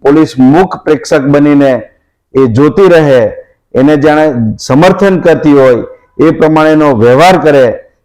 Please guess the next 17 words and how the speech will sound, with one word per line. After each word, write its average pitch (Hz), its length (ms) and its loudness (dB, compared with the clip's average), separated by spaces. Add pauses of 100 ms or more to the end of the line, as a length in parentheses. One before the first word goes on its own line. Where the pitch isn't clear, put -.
ત્યારે 131 160 2
આવતીકાલે 143 600 0
પોલીસ 135 400 0
માટે 131 220 0
એટલા 147 320 0
માટે 151 280 0
ચેલેન્જ 123 400 -2
છે 107 200 -2
કે - 400 -14
કાલે 156 320 2
જો 196 160 2
પોલીસ 165 400 0 (360)
આ 160 200 0
કાર્યક્રમની 147 840 0
અંદર 143 320 2 (520)
ભારત 135 380 0
જોડો, 143 320 2